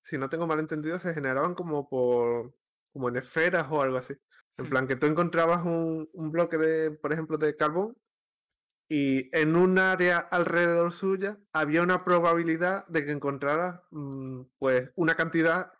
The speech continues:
Speaker 1: que era aleatoria también de bloques de carbón. Ahora parece ser que van a cambiar eso, al menos para el cobre, no sé si para otros materiales también,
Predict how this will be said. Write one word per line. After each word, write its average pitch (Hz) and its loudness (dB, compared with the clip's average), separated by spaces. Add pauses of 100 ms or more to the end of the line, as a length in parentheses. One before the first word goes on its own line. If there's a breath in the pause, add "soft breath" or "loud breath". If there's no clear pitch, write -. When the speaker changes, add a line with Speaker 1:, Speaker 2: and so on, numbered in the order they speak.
Speaker 1:
que 147 0
era 143 2
aleatoria 147 2
también 151 -8 (320 loud breath)
de 151 0
bloques 147 0
de 131 -2
carbón. 117 -6 (680)
Ahora 156 2
parece 190 -2
ser 196 -2
que 180 -2
van 156 0
a 180 -4
cambiar 175 -2
eso, 185 -6 (560)
al 143 0
menos 170 0
para 131 0
el 120 -8
cobre, 175 -2
no 156 -4
sé 151 -6
si 151 -6
para 127 -4
otros 135 -4
materiales 131 -2
también, 135 -8